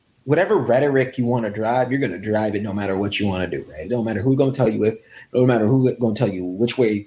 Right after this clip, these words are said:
is right or wrong, left or right, up or down, sideways or whatnot, right? But I do think that, like you're saying, Tommy, right? I think the isolation and the important fact is,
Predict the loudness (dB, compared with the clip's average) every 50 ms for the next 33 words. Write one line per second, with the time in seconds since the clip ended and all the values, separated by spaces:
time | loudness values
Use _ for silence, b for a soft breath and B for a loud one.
0 | _ -18 -12 -4 0 2 4 4 4 4 4 4 4 2 2 0 0 -2 -4 -6
1 | _ b b b b b 0 2 2 2 2 2 4 4 4 4 2 2 0 -2
2 | -2 -2 -4 -4 -4 -4 -2 -2 0 0 2 0 0 0 2 4 4 4 4 4
3 | 2 0 0 -2 -4 -4 -2 0 0 0 0 -2 -10 -12 -12 -14 -14 -10 -6 -4
4 | -2 -2 -4 -6 _ _ _ _ _ -20 -20 -12 _ 0 0 2 2 0 -2 -4
5 | -10 _ _ _ _ _ _ 0 2 2 2 4 4 4 2 2 2 2 2 4
6 | 4 2 0 0 2 2 2 2 2 0 -2 -4 -8 _ _ _ _ _ _ _
7 | _ _ _ _ -2 -2 -2 0 0 0 2 2 2 2 2 0 0 0 0 0
8 | 0 0 0 -2 -2 -2 -2 0 0 0 0 -2 -4 -8 _ _ _ -8 -8 -6
9 | -4 -2 -2 0 0 0 2 2 2 2 2 2 2 0 2 2 2 2 2 0
10 | 0 2 2 2 0 -2 -2 0 0 0 0 0 -4 -6 -6 -4 -6 -6 -8 -12
11 | -12 -12 -12 -12